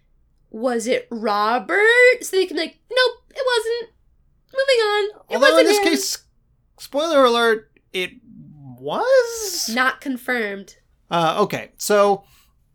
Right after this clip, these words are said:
Speaker 2: uh, Jasper sa-, Jasper knows, and he's like, "I didn't do it." For a second during the episode, he makes a weird face, and I thought, "Did he tell?"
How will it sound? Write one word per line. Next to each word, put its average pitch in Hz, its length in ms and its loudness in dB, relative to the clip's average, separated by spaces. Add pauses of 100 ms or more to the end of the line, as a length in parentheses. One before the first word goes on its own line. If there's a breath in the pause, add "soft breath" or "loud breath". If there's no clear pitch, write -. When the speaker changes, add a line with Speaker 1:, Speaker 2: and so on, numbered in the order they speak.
(420)
Speaker 2:
uh, 180 280 0 (360)
Jasper 226 480 2
sa-, 196 320 0
Jasper 180 460 -2
knows, 143 400 -2
and 151 80 -8
he's 143 140 -6
like, 151 140 -4
"I 160 120 0
didn't 160 280 -6
do 135 200 -4
it." 135 160 -4
For 175 100 -4
a 165 60 -4
second 285 320 -4
during 208 180 -2
the 165 120 -2
episode, 156 340 -6
he 160 60 -4
makes 156 200 -6
a 156 40 -12
weird 147 200 -6
face, 143 280 -6
and 156 80 -4
I 135 40 -6
thought, 135 320 -10
"Did 160 240 -8
he 440 280 -18
tell?" 508 520 -6